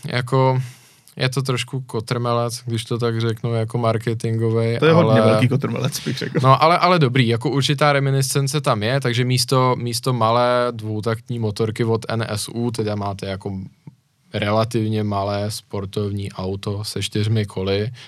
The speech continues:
Speaker 1: které nikdy turist z trofy na ostrově Man nejelo, ale tada.
Speaker 2: No, je to tam. Dobrá, jdeme dále,
Speaker 1: <clears throat>
Speaker 2: protože, eh,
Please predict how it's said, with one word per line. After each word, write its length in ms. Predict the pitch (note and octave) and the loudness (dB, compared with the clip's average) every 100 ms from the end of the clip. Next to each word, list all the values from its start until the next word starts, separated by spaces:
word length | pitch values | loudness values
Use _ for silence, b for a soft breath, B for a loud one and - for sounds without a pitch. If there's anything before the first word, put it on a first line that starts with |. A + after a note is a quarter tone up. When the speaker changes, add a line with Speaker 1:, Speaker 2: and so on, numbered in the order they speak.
| B - | B -6
Speaker 1:
které 340 | - A2 A2+ | 2 4 4
nikdy 300 | A2+ G#2+ A2 | 2 2 0
turist 360 | G#2+ G#2+ G2+ - | 0 0 0 -2
z 100 | - | -2
trofy 400 | G#2+ G2 - G#2 | -2 -2 -2 0
na 340 | G#2 G2+ - | 0 0 -2
ostrově 460 | G2+ - G#2+ G#2 G#2 | -4 -2 0 2 2
Man 240 | G#2 G#2 | 2 0
nejelo, 640 | F#2+ F#2+ G#2 B2+ B2+ - | 0 2 2 2 2 0
ale 420 | G2+ G2+ G2 G2 G2 | -2 0 0 0 -4
tada. 460 | - F#2+ F#2+ F#2+ G2 A2+ _ _ _ _ _ _ - | -4 0 0 0 -2 -8 _ _ _ _ _ _ 2
Speaker 2:
No, 220 | D3+ D#3 - | 2 2 0
je 100 | B2+ | 0
to 120 | C3+ | 0
tam. 200 | A2+ A2+ - B B B B B B - | -2 -4 -8 B B B B B B 2
Dobrá, 300 | B3 C#4 G3+ | 6 6 6
jdeme 180 | G#3 A3+ | 6 6
dále, 500 | G#3+ F#3 D#3+ D#3 A#2 | 6 6 6 4 2
Speaker 1:
<clears throat> 40 | A2 | 0
Speaker 2:
protože, 600 | F3 - A#3 A3 E3+ C3 A#2+ C3+ | -2 2 2 4 4 4 2 -8
eh, 40 | - | -8